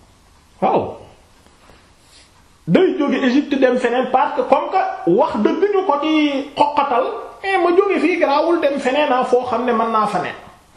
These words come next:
<laughs> Mais gars yi ñoom ñoo faire le tout ngir mu toogaat. Waaw. Bañ yëgee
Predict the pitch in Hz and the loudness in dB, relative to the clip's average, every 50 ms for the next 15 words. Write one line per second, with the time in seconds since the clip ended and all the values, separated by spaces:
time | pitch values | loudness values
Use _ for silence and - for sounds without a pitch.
0 | - - - 214 190 - - - - - - - - _ _ - - - - _ | -20 -12 -10 -10 -10 -10 -12 -20 -20 -20 -20 -20 -20 _ _ -20 -20 -20 -20 _
1 | _ _ _ _ _ _ _ _ _ - 113 123 143 175 185 156 147 143 151 170 | _ _ _ _ _ _ _ _ _ -10 -6 -2 -2 0 0 0 0 2 2 2
2 | 190 190 160 143 147 147 143 143 139 135 131 127 123 123 120 120 117 117 - 139 | 2 0 0 -2 -2 -4 -4 -2 -2 0 0 0 0 0 0 -2 -2 -2 -2 0
3 | 135 131 127 127 123 - 165 190 202 175 151 143 131 131 135 135 - 139 156 160 | 0 2 2 0 0 0 0 -2 0 0 0 0 0 -2 -2 -2 0 0 0 0
4 | 151 - - - - - - - - _ _ - 110 104 104 117 - - - - | -2 -4 -4 -8 -14 -18 -20 -20 -20 _ _ -12 -8 -6 -6 -6 -8 -10 -16 -20
5 | - _ _ _ _ _ _ - - - - - - - - 104 123 139 160 165 | -20 _ _ _ _ _ _ -20 -20 -20 -20 -20 -20 -16 -10 -6 -2 0 2 2
6 | 165 156 147 156 151 147 | 2 4 4 2 2 2